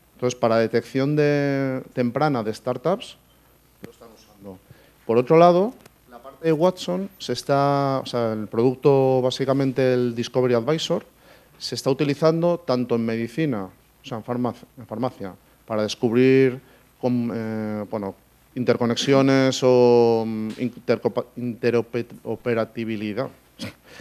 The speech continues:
entre componentes, eh, moleculares, ¿vale? Y poder sacar lo que son fármacos más rápidamente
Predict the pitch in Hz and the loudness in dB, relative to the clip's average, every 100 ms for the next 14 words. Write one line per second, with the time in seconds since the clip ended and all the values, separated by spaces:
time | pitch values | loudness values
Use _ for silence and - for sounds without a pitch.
0 | - _ 123 117 127 120 123 113 117 127 | -20 _ -4 2 2 4 0 2 0 0
1 | 120 131 131 127 127 123 120 117 113 110 | 2 4 4 2 0 -2 -2 -2 -2 -4
2 | 110 107 104 104 101 95 104 104 113 135 | -6 -6 -8 -8 -10 -10 -8 -6 0 0
3 | 147 - - - 107 180 _ _ - - | -2 -10 -18 -10 -8 -8 _ _ -18 -6
4 | 113 110 117 120 113 113 - - - - | -4 -4 -2 0 0 0 -10 -20 -20 -18
5 | - 104 104 113 110 107 110 107 113 110 | -10 -10 -4 -4 -2 -4 -4 -2 -4 -4
6 | 110 143 151 196 | -2 -4 -4 -10